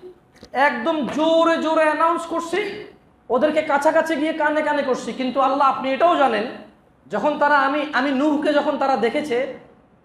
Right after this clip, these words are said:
তারা আমার, আমাকে এড়িয়ে চলার জন্য কম্বল ঢেকে ফেলছে মুখে, মুখ ফিরিয়ে নিছে, পালায়ে গেছে। আর আল্লাহ, আমি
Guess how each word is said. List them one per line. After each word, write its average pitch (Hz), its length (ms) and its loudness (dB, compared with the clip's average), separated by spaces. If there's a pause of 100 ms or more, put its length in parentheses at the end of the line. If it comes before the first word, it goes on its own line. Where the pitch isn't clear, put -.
তারা 247 220 2
আমার, 269 260 2 (380)
আমাকে 269 320 -2
এড়িয়ে 285 380 0
চলার 269 260 2
জন্য 247 220 0
কম্বল 247 420 2
ঢেকে 214 220 2
ফেলছে 202 240 -4
মুখে, 175 340 -8 (640)
মুখ 220 280 -2
ফিরিয়ে 277 280 0
নিছে, - 380 -4 (360)
পালায়ে 269 400 4
গেছে। 180 340 -4 (380)
আর 247 180 4
আল্লাহ, 311 420 4
আমি 339 140 0